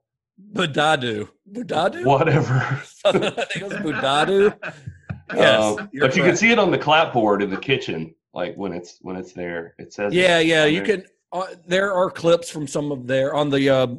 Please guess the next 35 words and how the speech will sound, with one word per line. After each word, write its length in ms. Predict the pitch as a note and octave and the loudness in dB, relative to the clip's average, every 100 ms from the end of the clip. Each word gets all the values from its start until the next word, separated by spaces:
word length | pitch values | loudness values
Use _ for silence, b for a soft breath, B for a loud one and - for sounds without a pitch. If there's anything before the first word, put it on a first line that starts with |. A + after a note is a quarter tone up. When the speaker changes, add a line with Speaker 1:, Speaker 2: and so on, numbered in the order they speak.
| - D3+ | -12 -8
Speaker 1:
the 80 | |
Blu-ray 480 | B2+ D#3 E3+ C#3+ B2+ | 0 2 4 4 2
of 420 | B2 A#2 G2+ - - _ _ _ _ - | 0 -2 -4 -16 -20 _ _ _ _ -10
Effects 380 | - D3 - | -2 0 0
that 100 | C#3 | -8
was 140 | C#3 A#2+ | -10 -10
released 280 | B2 B2 - | -8 -8 -6
by 140 | A#2 | -4
agfa. 460 | A2+ A#2 - A#2 - b b b b - | -4 -8 -4 -4 -4 b b b b -4
There 360 | C3+ C#3+ C#3+ D3 | 2 4 2 2
are 260 | B2+ B2 | 2 2
a 60 | B2 | 0
couple 360 | D#3+ D3+ C3 | -2 -2 -2
of 140 | B2 G#2+ | -2 -2
their 400 | A#2+ A#2 A2+ G#2+ | -4 -2 -2 -4
short 340 | - C#3+ D3 | -4 -2 -2
films 540 | D#3 D3+ E3+ F3+ - _ _ _ _ _ _ | -4 -4 -6 -14 -20 _ _ _ _ _ _
on 240 | D3+ D#3+ | -6 -4
it, 180 | F#3 A3 - - | -4 -6 -14 -12
and 560 | C3+ B2 B2 A#2 A#2 - - | -8 -6 -6 -6 -10 -12 -18
they, 380 | A#2+ C3+ C3 C3 | -10 -6 -4 -4
uh, 240 | B2 A#2 | -4 -6
and 360 | B2 C3+ C3 A#2+ | -6 -6 -8 -8
they 300 | C3 C#3 C#3 | -4 -4 -4
are 300 | B2+ A#2 A2 | -2 -2 -4
copyright 760 | - B2 A2+ G#2 G#2 G2+ G2+ - _ _ _ _ _ - | -4 -4 -4 -8 -6 -8 -10 -16 _ _ _ _ _ -10
Budadu 840 | A#2 A2 G#2+ G#2 G#2 G#2 G2+ G2 | -8 -6 -8 -8 -8 -10 -10 -10
or 120 | G2+ | -10
Babadu 960 | G2 G#2 F#2 G2+ G#2 F#2 G#2 G2 F#2+ G2+ | -10 -10 -10 -8 -10 -12 -14 -12 -12 -12
or 160 | A2 | -12
Babadook 680 | F#2+ G2+ G2+ G2+ G2 G2 - | -12 -10 -10 -10 -10 -12 -12
or 120 | A2+ | -12
whatever 440 | G2+ G#2 G2+ G2+ F#2 | -10 -10 -12 -12 -14
it's 160 | - | -16
called. 380 | - B2 A#2+ | -18 -16 -16